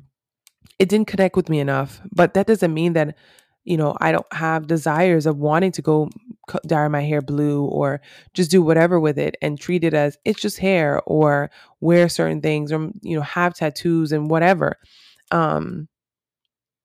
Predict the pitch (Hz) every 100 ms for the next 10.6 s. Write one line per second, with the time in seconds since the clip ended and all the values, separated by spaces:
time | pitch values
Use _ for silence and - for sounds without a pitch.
0 | _ 196 175 160 156 180 180 - 180 226
1 | 175 160 165 156 160 156 156 156 143 170
2 | 202 151 - _ _ 165 139 127 131 147
3 | 156 165 151 143 147 - 147 135 135 -
4 | _ _ _ _ - 135 165 165 - 151
5 | 156 - - 165 - 147 - 147 147 143
6 | 143 143 170 - 165 160 151 147 - 147
7 | 151 - 202 233 226 202 151 147 160 147
8 | 135 - 156 151 - - - - - -
9 | 170 _ _ 190 165 170 175 190 147 147
10 | 165 180 180 - 127 -